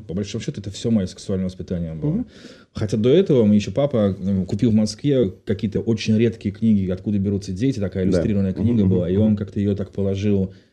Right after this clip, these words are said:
Speaker 1: То есть это была книга якобы не для меня куплена, и
Speaker 2: Да.
Speaker 1: действительно она никогда не была моей,
Speaker 2: Мгм.
Speaker 1: но она долго лежала на видном месте, так что я, конечно же, естественно,
Speaker 2: Мгм.
Speaker 1: успел ее прочитать, прежде чем папа передал ее адресатам.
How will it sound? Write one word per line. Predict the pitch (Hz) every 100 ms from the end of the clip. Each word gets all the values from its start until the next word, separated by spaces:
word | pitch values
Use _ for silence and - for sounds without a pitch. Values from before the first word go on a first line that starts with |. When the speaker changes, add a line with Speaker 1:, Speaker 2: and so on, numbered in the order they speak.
| _ _ -
Speaker 1:
То |
есть | -
это | 110 123
была | 117 123
книга | 143 120
якобы | 123 123 110 113
не |
для | 113 113
меня | 117 113
куплена, | - 92 107 95 92
и | 101
Speaker 2:
Да. |
Speaker 1:
действительно | 92 - 110
она | 107
никогда | 113 113
не |
была | 101 98
моей, | 101 107 139 202 180 -
Speaker 2:
Мгм. | 95 104 110
Speaker 1:
но | 104 113
она | 120
долго | 127 139 107
лежала | 107 110 110
на | 107 110
видном | 110 117
месте, | 165 208 - 101 87 87
так | -
что | -
я, | 104
конечно | 104 120 143 117
же, | 95
естественно, | 95 - 123 104 92
Speaker 2:
Мгм. | 95
Speaker 1:
успел | - 107 95
ее | 92
прочитать, | 90 - 101 156 - -
прежде | 110 98
чем | 95
папа | 113 113 92 90 85 -
передал | 101 98 98 95
ее | 92
адресатам. | 98 - 101 82 76